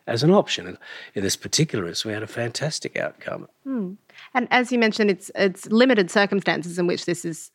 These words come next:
Speaker 2: able to be used, right?
Speaker 1: Hmm.
Speaker 2: So how common is phage therapy in Australia?
Speaker 1: Oh, look, we, we really have only treated less than three dozen people in Australia, mostly here in Sydney, almost all here in Sydney, in fact. Um, but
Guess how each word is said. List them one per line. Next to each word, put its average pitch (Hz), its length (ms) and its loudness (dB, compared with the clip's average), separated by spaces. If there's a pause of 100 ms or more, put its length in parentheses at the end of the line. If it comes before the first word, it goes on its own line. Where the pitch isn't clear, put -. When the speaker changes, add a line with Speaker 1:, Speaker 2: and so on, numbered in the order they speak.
Speaker 2:
able 175 220 2
to 170 100 -6
be 165 100 0
used, 175 540 2
right? 143 160 8
Speaker 1:
Hmm. - 60 2
Speaker 2:
So 208 80 0
how 269 200 2
common 196 460 0
is - 160 -12
phage 156 240 0
therapy 101 340 -4
in 95 80 -6
Australia? 92 560 -8 (180)
Speaker 1:
Oh, 98 140 -2
look, 98 240 2
we, 110 300 6
we 123 260 2
really 127 880 8
have 113 240 2
only 117 480 6
treated 107 480 0
less 120 240 2
than 107 160 -4
three 110 300 2
dozen 101 340 0
people 90 380 -6
in 78 100 -8
Australia, 117 580 -4
mostly 107 540 0
here 95 180 0
in 90 120 -4
Sydney, 180 460 2
almost 95 380 -4
all 101 220 -2
here 95 220 -4
in 85 100 -10
Sydney, 95 320 -8
in 92 120 -14
fact. 156 360 -8 (720)
Um, 101 600 4 (300)
but 139 400 4